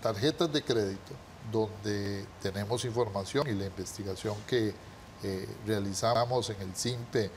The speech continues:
mostró que en tarjetas de crédito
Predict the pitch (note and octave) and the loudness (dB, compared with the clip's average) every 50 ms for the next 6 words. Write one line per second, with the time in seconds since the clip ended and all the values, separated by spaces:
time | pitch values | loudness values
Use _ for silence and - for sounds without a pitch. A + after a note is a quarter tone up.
0 | - - - - - - G#2+ G#2 G#2+ A2+ A2+ G#2+ - - - - C#3 C3+ C#3+ D#3 | -10 -14 -16 -16 -14 -10 -4 -2 0 2 2 0 0 -2 0 2 4 6 6 6
1 | D#3+ - - - - - - - - - - - - - - C3 B2 A#2+ A#2+ - | 4 4 0 -8 -14 -14 -16 -16 -16 -16 -16 -16 -16 -2 4 6 6 6 6 4
2 | - C3+ B2 A2 - A#2+ A2 A2 G#2 C3 D#3+ - - G3 D#3+ D3+ C3+ D3+ C3+ A#2 | 0 -2 -2 2 4 4 4 4 4 2 2 4 4 2 4 4 4 2 4 4
3 | - C#3 C3+ B2 A#2 G#2+ F#2 - - G2 | 6 6 8 8 6 4 2 -2 -8 -10